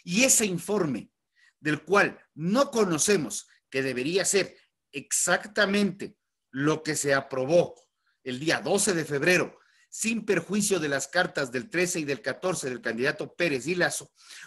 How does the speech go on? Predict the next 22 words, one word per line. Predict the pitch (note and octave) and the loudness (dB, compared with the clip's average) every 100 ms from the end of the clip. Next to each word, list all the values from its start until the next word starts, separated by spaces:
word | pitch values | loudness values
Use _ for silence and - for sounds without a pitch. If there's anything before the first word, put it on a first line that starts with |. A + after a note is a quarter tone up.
| - | -4
pues | F3+ F3 | 4 4
no | D#3+ G3 G3+ | 4 0 2
se | G#3 | 2
lo | F#3+ F3 | 2 0
conoció. | E3 D3 C#3 - C3 A2+ - _ _ _ _ _ _ _ _ | 0 -2 -2 -2 -2 -4 -10 _ _ _ _ _ _ _ _
Ese | - B3+ B3 A3 | 0 2 2 -2
tipo | - G3+ - F3 | -4 -4 -2 -4
de | E3 | -4
transparencias | - D3 D3 C#3+ C#3 E3 E3+ E3 | -4 -4 -4 -2 0 0 -4 -6
son | - D3+ | -6 -4
las | D3+ D3+ | -6 -6
que | |
el | C#3 | -10
país | - A#2+ B2+ B2+ | -4 -4 -4 -6
requiere, | B2 - F3 E3 - _ - - - - | -10 -4 -2 -2 -8 _ -20 -20 -18 -6
porque | F3 G3 | -4 2
hay | G3+ | 2
muchas | F#3+ C4 C4 B3 | 4 2 2 0
acusaciones, | G#3 - E3+ D3+ - A3 A3 C#3+ - - _ - - _ - | -2 -4 -4 -2 -2 0 0 -2 -6 -10 _ -20 -20 _ 0
tanto | G3 G3+ F3+ | 2 2 0
de | D#3+ | -2
fraude | - G3 A#3+ B3+ B3 A#3+ | -2 0 0 0 -2 -4